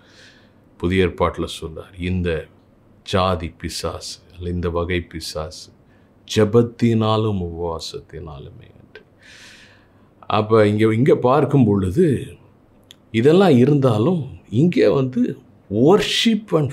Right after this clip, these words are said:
fasting. கவனிக்க வேண்டிய ஒரு விஷயம், நம்ம நிறைய நேரத்துல, அ, எப்படி சொல்றோம், ஃபாஸ்டிங் பிரேயர் தான் நம்மளே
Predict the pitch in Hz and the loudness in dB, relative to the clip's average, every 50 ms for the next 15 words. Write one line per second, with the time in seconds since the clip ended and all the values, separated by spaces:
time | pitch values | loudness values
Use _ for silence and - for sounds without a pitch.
0 | - - 113 107 110 - - - - - _ _ _ _ _ _ _ _ - - | -6 -8 -8 -8 -8 -10 -12 -12 -14 -18 _ _ _ _ _ _ _ _ -20 -20
1 | - - - - - _ - 175 170 98 104 104 123 147 165 160 156 156 151 156 | -20 -20 -20 -20 -20 _ -6 -6 -4 -2 -2 -2 0 2 2 2 2 2 2 2
2 | 156 156 156 143 127 120 110 104 92 101 104 - - 139 131 - 80 76 87 123 | 2 2 2 4 2 2 0 0 -2 -4 -4 -4 -4 -4 -4 -4 -4 -8 -12 -14
3 | 143 - - - _ _ _ _ _ _ _ _ _ _ _ - - 92 120 151 | -14 -16 -20 -20 _ _ _ _ _ _ _ _ _ _ _ -10 -6 -2 2 2
4 | 180 175 160 143 131 135 139 170 170 160 156 160 165 160 156 143 - 147 143 135 | 4 4 4 2 2 4 4 4 4 2 0 0 -2 -2 -2 -2 0 2 4 4
5 | 117 104 101 87 85 - - - - - _ _ _ _ _ _ _ _ - - | 4 4 2 0 -2 -4 -8 -16 -20 -20 _ _ _ _ _ _ _ _ -6 -4
6 | 107 104 101 98 98 110 120 123 135 139 127 120 - 123 113 107 107 110 107 110 | -2 0 0 0 2 0 0 0 2 0 0 0 2 2 2 2 2 2 0 0
7 | 110 107 - - 120 135 151 151 147 - 170 156 147 123 - 127 127 127 123 123 | -2 -4 -4 0 0 2 2 0 0 0 0 0 0 0 2 2 4 4 4 2
8 | 139 147 127 117 107 110 113 120 113 | 0 0 0 0 0 0 0 -2 -2